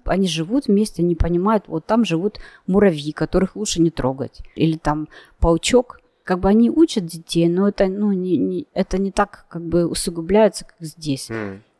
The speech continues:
Speaker 1: Ты, если ты, допустим, едешь, и кенгуру стоит на дороге,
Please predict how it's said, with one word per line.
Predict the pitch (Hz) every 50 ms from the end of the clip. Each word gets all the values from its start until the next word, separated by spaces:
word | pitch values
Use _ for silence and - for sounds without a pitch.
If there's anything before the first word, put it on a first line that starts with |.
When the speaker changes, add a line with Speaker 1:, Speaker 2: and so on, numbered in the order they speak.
| _ _ -
Speaker 1:
Ты, | 175
если | 170 170 - - 185 185 190 - 196 196
ты, | 190 - 214 202 202 180 - - 151 151
допустим, | 180 196 190 - 208 208 - - 190 196
едешь, | 220 285 285 226 202 - -
и | 165 160
кенгуру | - 196 196 185 190 214 208 202
стоит | 185 - - 226 269 277 - 214
на | 175 165
дороге, | 156 165 170 160 160 151 147 - 151 156